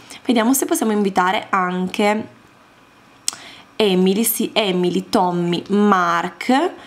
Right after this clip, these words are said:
Vediamo se può venire anche Marco. Poi facciamo venire Sofia e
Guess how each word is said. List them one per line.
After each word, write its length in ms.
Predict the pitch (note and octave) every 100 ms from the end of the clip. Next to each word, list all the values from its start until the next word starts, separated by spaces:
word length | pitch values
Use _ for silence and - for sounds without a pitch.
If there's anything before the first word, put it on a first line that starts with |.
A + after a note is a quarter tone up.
| - - - _
Vediamo 280 | G#3 G3 A3+
se 100 | B3+
può 80 | B3
venire 340 | G3+ F#3+ F#3+
anche 420 | - A3 G#3+ G#3
Marco. 760 | G3 F3+ F3 F3 F3+ - B3 C#4+
Poi 120 | D4
facciamo 500 | C#4 - - G#3+ F#3
venire 760 | F3 G#3+ G3+ F3+ F3 E3+ E3+ F3+ - -
Sofia 1000 | - - C#4+ - - F#3+ F3 F#3 C4 F4+ - - - - - - - - - -
e 200 | G#3+